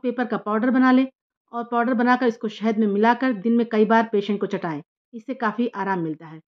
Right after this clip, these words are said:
इसके अलावा ये एपेटाइज़र का काम करता है, इंडाइजेशन, कोलाइटिस में काफ़ी अच्छा है, स्टमक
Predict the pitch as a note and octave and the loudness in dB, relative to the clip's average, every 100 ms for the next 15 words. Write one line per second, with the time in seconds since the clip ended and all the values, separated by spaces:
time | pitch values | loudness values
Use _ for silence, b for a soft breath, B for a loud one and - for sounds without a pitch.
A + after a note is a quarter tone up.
0 | _ _ _ - A3+ C#4 C4+ C4+ C#4 C4 | _ _ _ -18 -14 -8 -4 0 2 2
1 | G#3+ G#3+ A3 G#3 A#3+ B3+ B3 B3 B3 A#3 | 0 -2 0 0 0 2 2 4 2 2
2 | A#3+ B3+ B3+ _ _ A3+ A3+ A3+ G#3 A3+ | 2 2 0 _ _ -6 -2 0 2 2
3 | B3+ B3+ B3 A3 G#3 G#3 A3+ B3 B3 A3+ | 4 4 2 -2 -4 -6 -8 -6 -4 -2
4 | B3+ A#3+ B3 B3 B3 B3+ _ _ _ A#3+ | 0 0 0 4 4 2 _ _ _ -20
5 | - B3+ C4 | -10 -4 -4